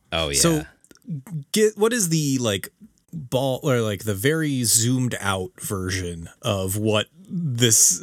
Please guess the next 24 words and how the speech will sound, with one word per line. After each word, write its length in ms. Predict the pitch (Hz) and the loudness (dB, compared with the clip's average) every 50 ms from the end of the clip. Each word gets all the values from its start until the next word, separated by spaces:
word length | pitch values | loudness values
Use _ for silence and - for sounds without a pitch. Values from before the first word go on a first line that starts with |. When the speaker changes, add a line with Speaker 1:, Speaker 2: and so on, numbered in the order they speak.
| 165 | -6
Speaker 2:
game 380 | 135 123 120 123 110 104 101 98 | -4 2 4 4 4 4 0 -2
is, 580 | 98 95 92 - - 160 - - 165 139 123 | -2 -2 0 0 0 -2 0 0 0 0 2
<laughs> 20 | 123 | 2
like, 180 | 110 101 92 | 0 0 0
the 260 | - 120 107 101 104 110 | 0 0 0 0 -4 -8
plot 500 | - - - 131 113 104 98 95 95 - | -14 -10 -6 -4 -2 -2 -2 -2 -4 -4
or 140 | 120 110 101 | -4 -4 -2
anything? 500 | 95 95 98 104 - - - - - 147 - - - - _ | -2 -4 -6 -6 -8 -8 -16 -6 -4 -4 -4 -4 -12 -16 _
Speaker 1:
What, 260 | - 113 127 131 117 117 | 0 2 2 2 2 2
what 200 | 120 123 120 - | 0 0 2 2
Saga 440 | - - 127 123 139 147 180 196 | 2 2 2 2 2 2 2 0
is 340 | 180 175 190 208 208 208 - | 2 2 0 0 0 0 -2
in 120 | 185 160 147 | -2 -2 0
particular? 520 | - 147 143 - 160 147 135 127 110 151 | 0 0 2 2 2 4 4 4 4 2
Speaker 2:
Yes, 360 | 247 247 - - - - - - | 0 0 0 0 0 -2 -2 0
yes, 320 | 127 117 101 87 - - | 0 0 2 2 2 2
in 120 | 143 135 | 2 2
particular. 800 | 127 135 131 127 - 127 110 - - 98 95 95 95 104 151 170 - _ _ _ _ _ _ _ _ _ - | 2 0 -2 0 0 -2 -2 -2 -4 -8 -8 -6 -6 -8 -8 -10 -12 _ _ _ _ _ _ _ _ _ 0
Speaker 1:
Uh, 40 | 131 | 2
uh, 1300 | 135 135 139 139 139 139 139 139 139 139 135 - - 123 123 120 120 120 117 117 113 113 113 117 113 - - | 2 2 2 2 0 0 0 0 0 -2 -2 -2 -2 0 0 2 2 0 0 0 0 0 0 -2 -4 -4 -2
a 300 | 113 117 113 113 110 110 | -2 0 0 0 0 -2
boy, 720 | 101 98 131 139 151 156 156 160 160 160 160 156 151 147 - | 0 2 2 2 2 2 2 0 0 0 0 0 0 -2 -2
um, 720 | 139 131 131 127 123 120 120 117 113 110 110 113 107 - - _ _ _ _ _ _ _ - | -2 0 0 0 0 0 0 0 0 0 -2 -2 -4 -8 -12 _ _ _ _ _ _ _ -20
f-, 160 | - - - | -20 -20 -20